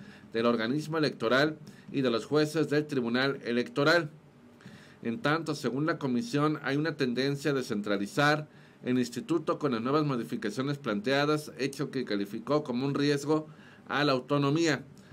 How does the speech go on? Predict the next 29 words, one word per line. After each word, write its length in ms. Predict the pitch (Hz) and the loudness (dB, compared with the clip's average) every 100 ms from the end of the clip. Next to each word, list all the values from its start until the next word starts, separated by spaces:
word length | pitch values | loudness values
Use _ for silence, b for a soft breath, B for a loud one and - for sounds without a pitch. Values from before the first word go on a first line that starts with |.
| B - | B -4
Una 220 | 151 165 | -2 0
centralización 840 | 147 123 117 117 113 107 147 147 | 0 0 -2 -2 -4 0 2 2
onerosa 560 | 127 117 120 151 151 160 | 0 0 2 2 2 2
y 80 | 143 | 0
compleja 640 | - 104 113 147 151 143 | -2 -4 0 0 0 -2
podría 420 | 123 113 135 139 | -2 0 2 2
comprometer 580 | 139 113 107 107 104 127 143 | -2 -6 -4 -2 0 0 0
el 80 | |
funcionamiento 580 | 139 113 113 101 117 127 | -2 -6 -2 -2 -2 -2
imparcial 640 | 143 135 101 - 135 139 139 B B - | -2 -2 -4 0 0 0 -6 B B -2
e 80 | |
independiente 640 | 127 117 107 113 110 135 139 | 0 0 0 -2 0 0 2
de 120 | 147 | 2
la 60 | 117 | 0
administración 600 | 107 104 104 101 123 135 | -2 -4 -4 -4 -2 -2
electoral 580 | 139 101 117 131 160 156 - | -2 -2 0 2 0 -4 -14
en 100 | 120 | -6
los 160 | 113 104 | -6 -4
dif-, 320 | 113 104 110 | -8 -6 -4
en 120 | 104 | 0
los 160 | 101 104 | 0 -2
diferentes 360 | 104 123 123 | -2 -2 0
niveles 320 | 139 117 127 127 | -2 0 0 0
de 60 | |
la 120 | 110 | -2
federación. 460 | 101 104 98 107 107 | 0 0 0 -2 -2
Ellos 220 | 147 185 - - | -2 -4 -8 -10
están 300 | 113 - 147 | -6 -4 -2
conformes 720 | 151 135 139 160 170 185 - | -2 -4 2 2 2 -2 -4